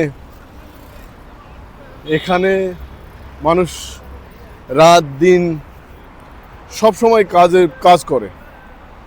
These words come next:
কারো নাইট শিফট থাকে, কারো ডে শিফট থাকে, কারো মিড শিফট থাকে, কিন্তু কেউ থেমে থাকে না। ওই জন্যই তো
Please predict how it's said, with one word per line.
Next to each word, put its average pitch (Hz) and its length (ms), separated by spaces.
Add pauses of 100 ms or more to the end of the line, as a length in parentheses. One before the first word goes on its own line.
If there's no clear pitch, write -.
(200)
কারো 165 220
নাইট 165 380
শিফট 190 260
থাকে, 165 200 (100)
কারো 151 160
ডে 156 180
শিফট 170 280 (180)
থাকে, 165 260
কারো 147 220
মিড 165 240
শিফট 180 360
থাকে, 156 220 (840)
কিন্তু 202 200 (100)
কেউ 208 140 (100)
থেমে 208 260
থাকে 156 340
না। 104 60 (1600)
ওই 170 180
জন্যই 240 300
তো 262 80